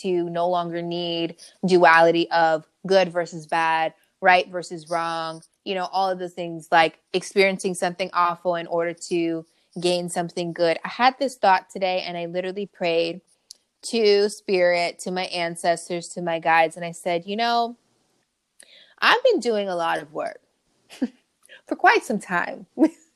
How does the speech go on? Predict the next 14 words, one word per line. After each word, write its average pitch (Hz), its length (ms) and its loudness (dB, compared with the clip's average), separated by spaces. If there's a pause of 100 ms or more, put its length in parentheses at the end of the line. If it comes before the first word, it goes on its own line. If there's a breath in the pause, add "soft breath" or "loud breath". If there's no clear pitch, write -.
(340 loud breath)
And 220 680 6
especially 240 1040 -2
this 185 300 -8
year, - 380 -6 (260 soft breath)
a 233 160 6
lot 247 260 0
more 220 220 -6
work 202 240 -8
than 190 80 -10
I've 180 220 -12
done 170 180 -8
over 165 180 -14
the 165 80 -12
past 160 460 0